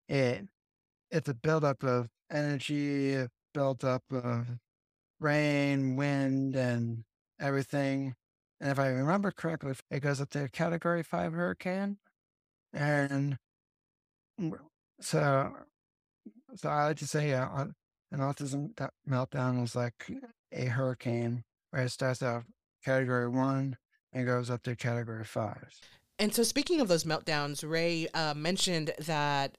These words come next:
Speaker 2: the aftermath. So is it the case, and these are her words, that, um, when, when the, it's the aftermath part of, of the process that you don't really know,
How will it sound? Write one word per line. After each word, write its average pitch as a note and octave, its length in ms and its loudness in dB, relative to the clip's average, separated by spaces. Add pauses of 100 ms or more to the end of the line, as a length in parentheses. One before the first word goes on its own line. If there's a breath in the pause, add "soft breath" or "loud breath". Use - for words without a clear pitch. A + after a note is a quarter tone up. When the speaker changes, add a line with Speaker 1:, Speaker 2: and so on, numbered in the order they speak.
Speaker 2:
the D3+ 160 -6
aftermath. C#3+ 640 -2 (280 loud breath)
So F3 320 2
is F#3+ 160 4
it G3 160 2
the E3+ 60 -6
case, F3+ 580 0 (240 loud breath)
and E3+ 100 -4
these E3 100 -2
are D#3+ 60 0
her C#4 240 2
words, D3+ 360 0
that, C#3+ 300 0 (300 loud breath)
um, D3 480 0
when, E3 300 0
when F#3 240 2
the, E3 200 -4
it's E3 200 -6 (120)
the D#3+ 200 -2
aftermath D#3+ 580 0
part D3+ 400 -2
of, C#3+ 460 -2
of D3 180 -2
the C#3+ 140 -4
process E3+ 560 2
that D3 140 -2
you F3+ 100 0
don't E3+ 180 2
really D#3+ 360 0
know, E3 720 2